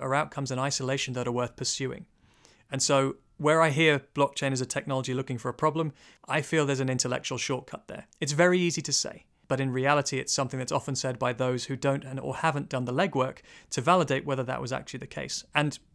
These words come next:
we have a bit of a responsibility as those working in the sector to surface those cases more often, and I'm hoping to do more of that over the coming weeks and months. The second one is, uh, a sledgehammer to crack a nut,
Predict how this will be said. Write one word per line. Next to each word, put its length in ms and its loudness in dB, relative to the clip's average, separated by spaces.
we 160 2
have 140 2
a 60 -4
bit 140 2
of 80 4
a 40 4
responsibility 760 0
as 80 -4
those 280 -4
working 340 -4
in 100 -6
the 60 -8
sector 400 -4
to 140 2
surface 460 4
those 160 -2
cases 320 -4
more 240 -2
often, 340 -8
and 100 -6
I'm 80 -2
hoping 360 0
to 100 -4
do 140 -2
more 280 0
of 80 -6
that 220 -6
over 160 -4
the 80 -6
coming 300 -8
weeks 240 -10
and 80 -8
months. 360 -6
The 80 0
second 360 4
one 180 4
is, 500 0
uh, 220 -14
a 120 2
sledgehammer 720 2
to 100 -6
crack 360 -2
a 80 -6
nut, 380 -6